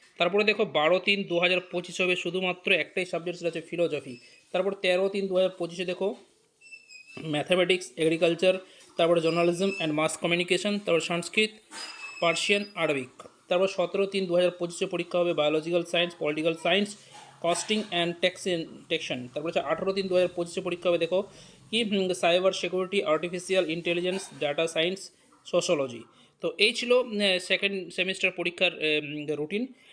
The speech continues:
তো এখানে দেখো উল্লেখ করা আছে, সময়টাও উল্লেখ করে দেওয়া হয়েছে। সেকেন্ড সেমিস্টার পরীক্ষা শুরু হবে তিনটা থেকে পাঁচটা, অর্থাৎ দুপুর তিনটা থেকে বিকেল পাঁচটা পর্যন্ত পরীক্ষা হবে। আর যেটা হচ্ছে গিয়ে দেখো, except visual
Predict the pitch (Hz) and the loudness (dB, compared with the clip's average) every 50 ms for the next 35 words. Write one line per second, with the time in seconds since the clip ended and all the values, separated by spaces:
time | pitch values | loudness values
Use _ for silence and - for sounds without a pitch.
0 | - _ - 185 185 190 214 233 233 233 220 233 240 208 185 190 190 202 202 - | -20 _ -6 -4 -2 0 0 0 2 2 2 4 2 2 2 2 2 2 2 0
1 | 202 202 196 196 208 196 - 180 180 185 190 185 202 190 185 175 175 175 175 180 | 0 0 0 0 -2 -6 -8 -6 -4 -4 -2 0 0 0 0 0 -2 -4 -4 -4
2 | - 170 170 170 170 175 170 165 - 190 190 - 170 185 180 - 180 175 175 - | -4 -2 0 0 0 0 -2 -4 -8 -10 -10 -8 -8 -8 -8 -8 -8 -8 -8 -8
3 | 180 170 175 170 170 - 180 165 - 170 170 170 175 180 175 - 160 160 165 160 | -8 -8 -8 -10 -8 -6 -6 -6 -6 -6 -8 -8 -8 -8 -8 -8 -8 -10 -6 -6
4 | 170 160 165 170 - 190 208 247 226 - _ _ _ _ _ - 160 151 147 - | -6 -6 -6 -6 -6 -4 -4 -4 -6 -8 _ _ _ _ _ -10 -8 -8 -8 -8
5 | - - 208 214 220 - - 147 151 151 - 165 143 147 156 165 170 165 175 165 | -6 -4 -4 -4 -4 -6 -8 -8 -8 -6 -8 -8 -10 -10 -12 -10 -10 -8 -8 -6
6 | 170 170 175 175 175 185 175 156 143 - 160 156 - 156 156 - - 185 180 175 | -4 -4 -6 -6 -6 -8 -10 -10 -10 -12 -10 -6 -4 -6 -6 -6 -6 -8 -8 -8
7 | 175 180 175 175 170 170 - 180 180 180 202 233 240 - _ _ _ _ _ _ | -8 -8 -8 -10 -8 -6 -4 -2 -2 -2 -2 -4 -6 -8 _ _ _ _ _ _
8 | _ _ _ _ _ - 165 165 165 165 160 156 - 175 175 190 190 190 202 196 | _ _ _ _ _ -6 -2 -2 -2 -2 -4 -6 -10 -8 -4 -2 0 0 -2 -2
9 | 202 - 214 185 196 196 190 185 175 - - _ _ _ _ _ _ _ _ _ | -4 -6 -4 -2 0 0 0 0 -2 -6 -12 _ _ _ _ _ _ _ _ _
10 | _ _ _ _ _ _ _ _ _ _ _ _ _ _ _ _ _ _ _ _ | _ _ _ _ _ _ _ _ _ _ _ _ _ _ _ _ _ _ _ _
11 | _ _ - - - - - 175 180 180 220 208 - - 202 202 - - - - | _ _ -20 -20 -10 -2 2 2 4 6 4 4 4 4 2 2 0 0 2 4
12 | 262 262 262 - - - - - - - 127 147 160 156 185 196 202 202 | 2 2 2 -2 -14 -14 -16 -16 -16 -14 -10 -10 -6 0 4 4 6 6